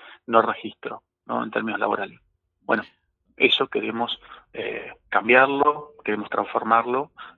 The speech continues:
y este programa está orientado a eso.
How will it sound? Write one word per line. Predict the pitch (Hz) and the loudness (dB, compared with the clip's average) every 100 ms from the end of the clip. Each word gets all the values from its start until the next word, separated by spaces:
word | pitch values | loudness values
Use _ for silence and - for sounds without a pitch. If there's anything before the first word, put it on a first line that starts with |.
| - | -14
y | 107 104 | -10 -10
este | - 113 107 104 | -4 0 0 -2
programa | - 110 110 117 117 110 - | -2 2 2 4 6 6 2
está | 107 104 - 110 | -8 -12 -2 0
orientado | 107 107 - 107 | 0 -4 -2 -2
a | 107 | -2
eso. | - | -6